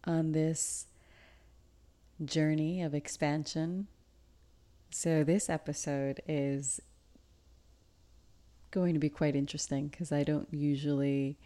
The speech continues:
I'm usually very reserved about speaking about aliens, multi-dimensions,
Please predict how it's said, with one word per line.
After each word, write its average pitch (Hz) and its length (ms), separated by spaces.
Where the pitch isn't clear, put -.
I'm 170 160
usually 175 420
very 151 340
reserved 139 880
about 139 540
speaking 143 880
about 143 800
aliens, 214 1080
multi-dimensions, 165 2000